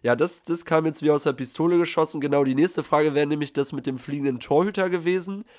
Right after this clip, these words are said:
Und da wären die, äh, Auswahlmöglichkeiten, äh, Tarnath, Thorsten Fink, äh, Sean Dundee und Dirk Schuster gewesen.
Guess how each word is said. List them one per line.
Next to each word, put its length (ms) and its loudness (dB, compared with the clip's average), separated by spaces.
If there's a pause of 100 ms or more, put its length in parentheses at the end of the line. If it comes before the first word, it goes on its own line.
(160)
Und 220 -6
da 120 4
wären 180 4
die, 200 0
äh, 80 0
Auswahlmöglichkeiten, 1400 0
äh, 260 2
Tarnath, 720 2
Thorsten 400 -2
Fink, 440 -4 (340)
äh, 200 0
Sean 300 0
Dundee 420 0
und 220 -2
Dirk 180 0
Schuster 560 -8
gewesen. 480 -12